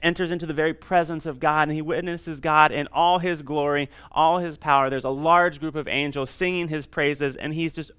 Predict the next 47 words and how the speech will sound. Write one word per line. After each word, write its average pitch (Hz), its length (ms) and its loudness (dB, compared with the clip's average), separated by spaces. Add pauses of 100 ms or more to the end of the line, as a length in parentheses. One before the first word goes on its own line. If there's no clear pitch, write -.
(140)
overwhelmed 175 640 0
by 143 140 4
the 139 100 -2
magnitude 151 680 -2
of 120 140 -2
it 113 100 -4
all. 107 160 -2
And 139 100 -8
he 151 100 -4
declares 165 520 -4
in 139 100 -8
verse 143 240 -6
five, 127 460 2 (440)
"Woe 190 640 6 (180)
is 147 320 -2
me, 139 540 -4 (920)
for - 260 -4
I 151 160 2
am 170 260 -4
lost, 123 480 -2
for - 240 -6
I 139 120 -4
am 151 120 -8
a 127 60 -6
man 131 240 -6
of 127 140 -8
unclean 143 420 -8
lips, 120 260 -8
and 120 120 -10
I 120 80 -6
dwell 131 460 -4
in 131 100 -6
the 127 80 -6
midst 143 400 -6
of 131 160 -8
a 127 60 -10
people 160 360 -10
of 107 60 -10
unclean 117 420 -14
lips, 147 240 -12
for - 140 -18
my 127 200 -8
eyes 147 340 -8
have 120 200 -12
seen 147 380 -12
the 151 60 -16
King, 127 480 -12